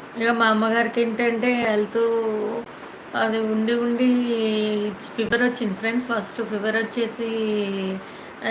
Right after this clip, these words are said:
చెవుకి ఏదో ఇన్ఫెక్షన్ అయింది. ఇన్ఫెక్షన్ అయ్యేసరికి అదంతా చెవు దగ్గర ఇదంతా ఇన్ఫెక్షన్ అయ్యేసరికి పాకింది. అదే పాకేసరికి ఏదో ప్రాబ్లం అయింది. అది కాక గ-, హెడేక్ ప్రాబ్లం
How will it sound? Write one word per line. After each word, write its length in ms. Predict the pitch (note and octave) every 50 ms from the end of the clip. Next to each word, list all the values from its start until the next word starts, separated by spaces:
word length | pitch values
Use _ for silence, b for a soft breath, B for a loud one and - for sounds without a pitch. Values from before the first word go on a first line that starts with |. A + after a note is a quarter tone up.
| A3 -
చెవుకి 360 | - A#3 A3 A3+ A3+ - B3+ A#3+ A#3
ఏదో 160 | A3+ A3 A3+ A3+
ఇన్ఫెక్షన్ 600 | G#3+ G#3 G3+ G3 - A3+ G#3 - - - A3 A3+ A3
అయింది. 360 | G#3 G3 F#3+ F#3+ F#3+ G#3+ A3+ B3 C4 C4+ C4 B3+ B3+ B3 B3 A#3 A3+
ఇన్ఫెక్షన్ 520 | A3+ G#3+ - B3 A#3 A#3 - - A#3 A3+ A3
అయ్యేసరికి 680 | A3 G#3+ G#3+ G#3 G3+ G3+ - G#3+ G#3 G#3+ - - B3+ C4+ D4+ D4 A#3+ A3+ A3 G#3+ G#3+ A#3 - B B B B B B B B - - - - - A3+
అదంతా 380 | A#3 A3+ A#3+ A#3 A#3 A3 B3+ B3+ B3 -
చెవు 260 | B3+ A#3+ A3 A3 A3 G#3 A3+
దగ్గర 240 | A3 G3 - A3+ A3+ A3 A3 G#3+ G3+
ఇదంతా 280 | G3 G#3 G3+ G3+ - A#3
ఇన్ఫెక్షన్ 520 | A3+ G#3+ G#3 - A3 G#3+ - - A3 G#3+ G#3 G#3
అయ్యేసరికి 720 | G#3 G#3+ G#3 G#3 G#3 - - - - A3 G#3 G#3 G#3 -
పాకింది. 600 | - - A3 G#3 G3 G3 F#3+ - G#3+ G#3 G#3+ A3 A3+ A3
అదే 120 | G3+ G#3+ G#3+ A3 A3 A3 -
పాకేసరికి 680 | G#3+ G#3 G3+ G3+ G#3+ G#3 G3+ - A3 G#3+ A3 - - A#3+ A#3 A3+ G#3
ఏదో 140 | G3+ A3
ప్రాబ్లం 480 | G#3+ - G#3+ G#3 G3+ G3+ G3 G3 G3+ G3 F#3+
అయింది. 360 | G3 G3 G3 G3 G3 G3+ G#3+ A#3+ - - - B B B B B B B B B B B - - -
అది 160 | G#3 A3+ A3+
కాక 240 | A#3 A3+ A3 A3+ B3 A#3+ A3 G#3 A3+
గ-, 520 | A#3 A3 A3 G#3+ G#3+ G#3+ G#3 G#3 G#3 G#3 G3+ G3 A3
హెడేక్ 360 | A3 G3+ G3 A3+ A3+ A3 - -
ప్రాబ్లం 320 | A#3 A3+ A3 F#3+ G#3 G#3